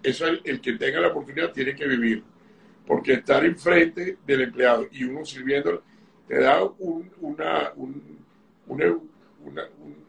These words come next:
una, un sentimiento tan fuerte y una euforia de sentirte que, que todos somos iguales y que todos estamos haciendo, tenemos el mismo, el mi-, el mismo objetivo.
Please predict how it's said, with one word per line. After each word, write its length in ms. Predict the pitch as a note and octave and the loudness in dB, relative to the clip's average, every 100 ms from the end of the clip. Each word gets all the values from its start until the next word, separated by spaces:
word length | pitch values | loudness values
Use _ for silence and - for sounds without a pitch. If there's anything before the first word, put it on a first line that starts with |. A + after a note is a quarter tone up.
| D3+ | -18
una, 500 | D3+ E3 E3+ D3 C#3+ | -6 0 2 0 -4
un 80 | - | -10
sentimiento 640 | - F#3 D3 C#3 C#3+ F3 | -12 -12 -8 -4 -2 -4
tan 240 | - C3 - | -6 -8 0
fuerte 500 | C#3+ C#3+ - E2 - _ _ _ - | 2 2 0 -6 -6 _ _ _ -6
y 100 | - | -2
una 260 | C3+ E3 | 0 0
euforia 580 | - - - F3 E3+ E3 | -2 -4 4 6 6 6
de 80 | - | 2
sentirte 580 | C3+ A#2+ C#3 C#3+ - - | -2 -6 -2 -2 -2 -2
que, 260 | D3 A2+ - - - | -2 -2 -4 -20 -16
que 120 | - - - - - | -10 -10 -12 -20 2
todos 300 | D#3 D#3 E3+ | 6 6 4
somos 300 | F3+ E3+ D#3 | -2 -4 -4
iguales 380 | C3+ C#3+ D3 D3+ | 2 4 4 0
y 20 | |
que 100 | C#3 | -4
todos 220 | A#2 C#3 | -2 -2
estamos 360 | C#3+ D3+ D3 C#3 | 0 -2 -4 -8
haciendo, 240 | - C#3 | -6 -6
tenemos 380 | - A#2+ C3 C#3+ | -4 -4 -2 -2
el 60 | C3 | -2
mismo, 360 | A#2 B2+ C3+ - - _ - | -2 0 0 -4 -20 _ -2
el 160 | B1+ | 0
mi-, 280 | B1+ C2 C#2+ | 2 0 -2
el 160 | - - | -6 -2
mismo 320 | - A2+ C#3 | 0 2 2
objetivo. 480 | B2+ C3 B2 G2+ | 2 4 4 4